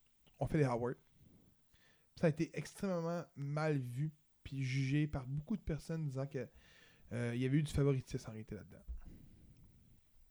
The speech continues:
On parle vraiment de, de, des fédérations qui ont même pas été mentionnées, que, que, que, qui ont travaillé fort pour amener des, des, des, des, des gars qui ont connu du succès ailleurs. Je donne un exemple,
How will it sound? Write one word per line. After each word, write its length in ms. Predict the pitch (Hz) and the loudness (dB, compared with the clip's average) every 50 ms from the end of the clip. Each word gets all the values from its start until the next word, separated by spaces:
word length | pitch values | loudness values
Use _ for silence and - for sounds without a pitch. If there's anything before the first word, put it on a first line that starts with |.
| - - - - - - - - - - - - - - | -20 -20 -18 -16 -16 -16 -16 -18 -20 -20 -20 -20 0 6
On 140 | 135 147 143 | 8 8 10
parle 240 | - 175 175 175 | 12 12 12 12
vraiment 260 | 156 160 156 165 185 185 | 12 12 12 12 12 12
de, 220 | 160 151 143 139 | 12 12 12 12
de, 140 | 131 135 135 | 12 10 8
des 180 | 131 131 131 | 8 6 4
fédérations 460 | 135 - 156 165 165 160 151 135 170 185 | 4 6 6 8 8 10 8 8 6 4
qui 80 | 151 139 | 4 4
ont 40 | |
même 140 | 135 151 160 | 2 4 4
pas 100 | 151 190 | 4 4
été 120 | 190 190 185 | 4 4 4
mentionnées, 440 | 175 165 156 156 - 143 139 151 143 | 4 4 4 4 4 4 4 4 2
que, 460 | - - 139 123 123 120 117 113 113 | 2 4 4 4 4 4 2 0 -4
que, 200 | 113 - - 123 | -6 -8 -8 -10
que, 160 | 120 - - 120 | -8 -6 -8 -8
qui 240 | 113 - - - | -8 -8 -10 -10
ont 80 | 120 117 | -10 -8
travaillé 340 | - - 156 160 170 170 147 | -2 0 2 4 6 6 6
fort 240 | - - 185 190 175 | 6 8 8 8 8
pour 100 | 165 135 | 6 4
amener 140 | 135 143 | 4 4
des, 180 | 147 143 135 127 | 4 6 4 4
des, 120 | 123 127 123 | 4 2 0
des, 140 | 127 127 123 | 0 0 0
des, 200 | 123 127 127 123 | 0 0 -2 -2
des 300 | 120 - 120 131 131 127 | -4 -4 -2 -2 0 2
gars 240 | 131 147 165 180 - - - - - - _ _ _ - | 2 2 2 2 0 -6 -16 -20 -20 -20 _ _ _ 0
qui 60 | - | 0
ont 60 | 139 | 0
connu 220 | 131 - 156 170 190 | 4 6 6 6 6
du 80 | - | 4
succès 220 | - - - - 180 | 2 -2 0 2 4
ailleurs. 320 | 160 147 147 151 170 160 | 4 4 4 4 2 2
Je 40 | 135 | 4
donne 100 | 135 135 | 4 2
un 80 | 131 127 120 | 2 0 -2
exemple, 300 | 120 110 143 147 160 | -4 -2 -2 -2 -4